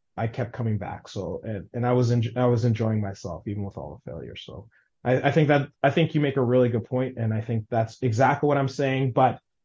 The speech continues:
um, I'm, I kinda, I kinda wanna be in the middle. I don't wanna just,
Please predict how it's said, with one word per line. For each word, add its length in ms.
um, 440
I'm, 260
I 100
kinda, 440
I 120
kinda 260
wanna 220
be 180
in 100
the 80
middle. 420
I 100
don't 280
wanna 300
just, 420